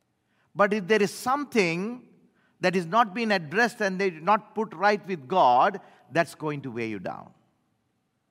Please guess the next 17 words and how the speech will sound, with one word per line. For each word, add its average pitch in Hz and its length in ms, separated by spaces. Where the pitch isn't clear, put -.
It's 180 120
going 226 180
to 214 80
steal 254 400
the 196 140
joy 202 420
from 165 400
you. 95 240
The 135 140
joy 202 600
you 156 140
have 165 420
in 156 140
confession 120 960
is - 140
priceless, 117 580
church, - 400